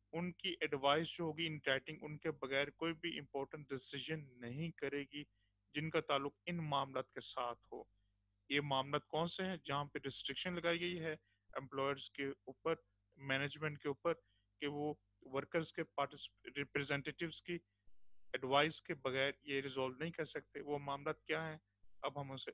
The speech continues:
उन्हें discuss कर रहे हैं। जैसा कि क्लॉज ए में कहा गया है, framing of service rules, जो employees के,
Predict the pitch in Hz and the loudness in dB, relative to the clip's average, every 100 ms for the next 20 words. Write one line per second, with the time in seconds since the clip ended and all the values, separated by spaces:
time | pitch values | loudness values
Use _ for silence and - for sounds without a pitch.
0 | - 143 147 139 - 127 - - 123 120 | -8 -4 -4 -6 -12 -16 -20 -16 -14 -14
1 | - _ _ _ _ _ 151 156 208 - | -20 _ _ _ _ _ 2 4 0 0
2 | 175 180 180 185 196 175 165 170 175 - | 6 8 8 2 2 4 6 6 2 0
3 | - 160 170 175 165 - 151 143 - - | -2 0 0 0 0 0 -4 -2 -6 -6
4 | 127 120 - - - - _ _ _ _ | -6 -6 -12 -16 -20 -20 _ _ _ _
5 | _ - 165 226 233 - _ _ _ _ | _ 0 4 4 2 -4 _ _ _ _
6 | _ _ _ _ _ _ _ _ _ _ | _ _ _ _ _ _ _ _ _ _
7 | - 147 147 - 160 180 180 - 185 185 | -4 -2 0 4 6 6 4 0 0 0